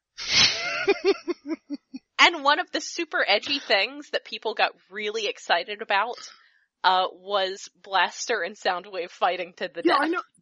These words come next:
Speaker 1: 'cause I remember hearing about this 'cause I never <laughs> saw these tapes. It's like, "Ooh, it's awesome. Sound, Soundwave and Blaster blow the crap out of each other. It's so great."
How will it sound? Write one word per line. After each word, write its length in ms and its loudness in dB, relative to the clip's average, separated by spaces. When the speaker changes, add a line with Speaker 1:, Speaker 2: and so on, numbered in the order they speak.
Speaker 1:
'cause 220 -4
I 60 8
remember 360 4
hearing 360 2
about 240 2
this 160 -8
'cause 280 0
I 200 2
never 360 6
<laughs> 0 -
saw 260 8
these 280 -2
tapes. 400 -4
It's 140 -10
like, 140 -4
"Ooh, 160 0
it's 120 0
awesome. 280 0
Sound, 360 -2
Soundwave 400 4
and 120 0
Blaster 360 0
blow 380 4
the 80 -4
crap 260 0
out 100 0
of 40 -4
each 160 -8
other. 160 -6
It's 160 -10
so 160 2
great." 460 4